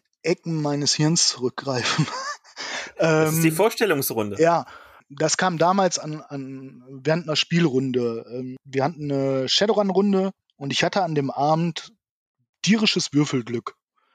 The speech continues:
Speaker 1: Also das ging eigentlich auf keine Kuhhaut mehr. Und ja, da ich dann damals einen neuen Namen für Foren suchte und man an dem Abend dann halt so meinte, „Ja,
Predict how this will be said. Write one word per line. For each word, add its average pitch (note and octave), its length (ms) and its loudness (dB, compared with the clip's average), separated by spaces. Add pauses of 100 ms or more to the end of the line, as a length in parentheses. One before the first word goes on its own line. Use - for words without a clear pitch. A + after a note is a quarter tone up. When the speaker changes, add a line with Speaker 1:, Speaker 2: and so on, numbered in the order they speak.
(300)
Speaker 1:
Also C3+ 200 0
das C3+ 320 2
ging C#3+ 260 2
eigentlich C#3+ 340 2
auf C3 140 0
keine C#3+ 240 0
Kuhhaut A#2+ 440 -2
mehr. A2 240 -6
Und B2 500 -8 (680)
ja, D#3+ 180 4
da C#3 200 2
ich C#3 120 -2
dann C#3+ 160 0
damals C3+ 500 2
einen C3+ 240 -4
neuen C#3+ 300 2
Namen C3 400 2
für B2 800 0
Foren G3 460 2
suchte E3 580 2
und C3 220 -6
man C3 140 0
an B2+ 160 0
dem C3+ 200 4
Abend C3+ 300 -2
dann B2 100 2
halt B2+ 180 2
so B2+ 100 -2
meinte, A#2+ 280 -2
„Ja, D3 460 -2